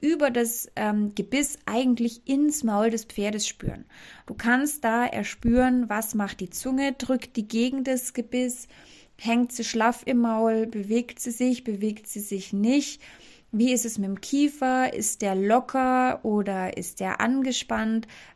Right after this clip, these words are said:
Ähm, also alle diese Dinge kann man theoretisch,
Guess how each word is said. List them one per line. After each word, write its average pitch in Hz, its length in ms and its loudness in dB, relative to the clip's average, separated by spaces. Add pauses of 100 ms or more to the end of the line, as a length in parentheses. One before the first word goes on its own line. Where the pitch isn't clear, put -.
(220)
Ähm, 208 520 4
also 214 220 -4
alle 277 320 2
diese 262 360 -2
Dinge 208 520 4
kann 247 500 0
man 185 400 0
theoretisch, 202 1120 0